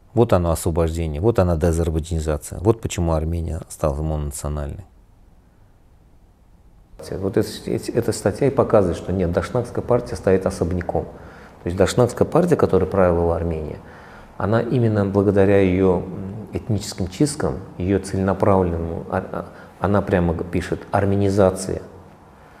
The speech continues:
территории Армении, армянизации. То есть она при-, приводит документы, как они уничтожали азербайджанские сёла. Так же, как об этом писал и, э, говорил и Горегин Нежде.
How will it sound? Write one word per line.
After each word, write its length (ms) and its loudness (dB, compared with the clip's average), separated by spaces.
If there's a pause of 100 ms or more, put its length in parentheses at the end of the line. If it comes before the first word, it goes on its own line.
(300)
территории 400 2
Армении, 580 2
армянизации. 600 -4
То 120 -6
есть 120 -4
она 140 2
при-, 160 0
приводит 420 4
документы, 400 2
как 180 0
они 200 2
уничтожали 640 0
азербайджанские 760 -2
сёла. 320 -4 (680)
Так 140 6
же, 80 4
как 220 2
об 120 6
этом 200 0
писал 420 2
и, 220 -2 (1200)
э, 180 -6
говорил 460 4
и 240 0
Горегин 460 0
Нежде. 340 -2